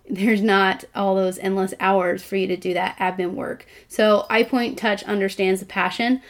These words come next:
um, and they wanna help create solutions for you. So that way you can make the impossible possible, and you can spend time touching lives and not spending endless hours doing admin work.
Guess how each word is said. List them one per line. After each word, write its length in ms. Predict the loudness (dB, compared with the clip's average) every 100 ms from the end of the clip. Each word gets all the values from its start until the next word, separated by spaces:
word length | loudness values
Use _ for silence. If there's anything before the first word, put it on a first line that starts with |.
| -20 -8
um, 260 | -4 -4 -2
and 100 | 0
they 80 | 2
wanna 160 | 2
help 200 | 0 -4
create 300 | -2 -2 -2
solutions 460 | -2 -4 -4 -6 -8
for 320 | -8 -6 -4
you. 200 | -4 -6
So 140 | -4 0
that 140 | 0
way 100 | 0
you 140 | -2
can 160 | -2 -4
make 220 | -4 -4
the 200 | -6 -6
impossible 640 | -6 -2 -2 -2 2 0 0
possible, 580 | 2 4 4 0 -2 0
and 100 | 0
you 140 | 2
can 140 | 2 0
spend 520 | -2 -2 0 0 -4 -10 -20 -20
time 380 | -4 2 2 2
touching 380 | 0 -2 -2 -2
lives 340 | 2 2 0 -2
and 260 | -2 2
not 280 | 2 2 0
spending 380 | -2 -2 -2 -2
endless 340 | -2 0 -2 -2
hours 400 | 0 2 0 -4 -4
doing 240 | -2 -2
admin 440 | -4 -6 -6 -8 -6
work. 340 | -8 -8